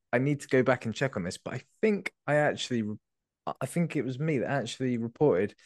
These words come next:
on these two rhinos, uh, getting orphaned and raised, uh, uh, and being saved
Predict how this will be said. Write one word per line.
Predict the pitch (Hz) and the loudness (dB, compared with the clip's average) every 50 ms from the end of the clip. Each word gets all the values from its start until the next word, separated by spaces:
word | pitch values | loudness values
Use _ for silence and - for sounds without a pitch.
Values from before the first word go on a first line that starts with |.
| - - - _ _ - | -20 -20 -20 _ _ -2
on | - 113 113 120 | 0 2 4 4
these | 131 131 123 120 - | 4 4 4 2 0
two | - - 127 117 113 113 107 | -2 0 2 2 2 2 2
rhinos, | 117 120 120 117 104 95 95 95 - - _ - - - _ _ _ - 117 | 2 2 2 2 2 0 -2 -4 -6 -10 _ -20 -20 -20 _ _ _ 0 2
uh, | 110 107 104 104 104 98 | 4 4 6 4 4 2
getting | - - 117 82 98 110 110 110 110 107 107 - _ | 2 2 2 4 4 2 2 0 0 -2 -4 -2 _
orphaned | - 117 120 117 - - 120 110 107 98 | 6 6 6 6 4 2 -2 0 0 0
and | 104 104 107 104 104 | 0 0 0 2 4
raised, | 107 107 107 104 - - - - | 4 4 4 2 -2 -4 0 4
uh, | 117 | 4
uh, | 113 107 95 113 - | 6 6 6 4 4
and | - 113 110 110 107 104 - | 4 2 2 2 0 -2 -2
being | 120 113 110 | -2 -2 -2
saved | 110 - - 123 113 110 - | 0 2 4 4 4 4 2